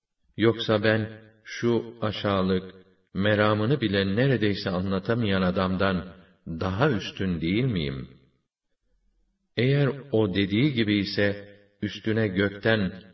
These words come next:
altın bilezikler atılmalı yahut beraberinde melaikeler gelmeli değil miydi? Firavun halkına duyuru yapıp dedi ki,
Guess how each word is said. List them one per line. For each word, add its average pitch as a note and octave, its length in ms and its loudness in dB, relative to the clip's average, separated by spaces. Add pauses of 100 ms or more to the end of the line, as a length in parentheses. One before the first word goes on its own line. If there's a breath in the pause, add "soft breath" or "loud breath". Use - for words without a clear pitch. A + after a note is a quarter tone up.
(140)
altın G2 480 0
bilezikler F#2+ 540 2
atılmalı F2 720 0 (400 loud breath)
yahut G2+ 540 0
beraberinde G2 1040 0 (140)
melaikeler G2 880 2
gelmeli F2+ 580 2
değil A#2 200 0
miydi? D2 500 -4 (1900)
Firavun C#3+ 680 2 (100)
halkına G#2+ 500 2
duyuru G2 340 2
yapıp G2+ 400 0
dedi F#2 260 -2
ki, A#2+ 460 -4